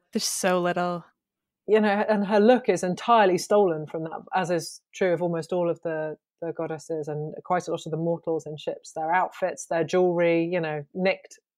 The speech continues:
Speaker 2: entirely from vase paintings, statues, and, and various other relics in various museums.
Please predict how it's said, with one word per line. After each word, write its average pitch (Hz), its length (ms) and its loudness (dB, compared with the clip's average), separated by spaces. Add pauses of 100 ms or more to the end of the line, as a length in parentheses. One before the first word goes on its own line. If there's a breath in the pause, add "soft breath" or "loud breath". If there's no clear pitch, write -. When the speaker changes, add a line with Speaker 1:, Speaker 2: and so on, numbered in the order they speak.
Speaker 2:
entirely 180 760 2
from 160 200 -6
vase 175 280 0
paintings, 170 420 -4
statues, 165 640 -4
and, 151 140 -10 (540 soft breath)
and 160 240 -6
various 165 400 0
other 160 180 -4
relics 160 380 -4
in 160 80 -10
various 160 480 -4
museums. 156 560 -2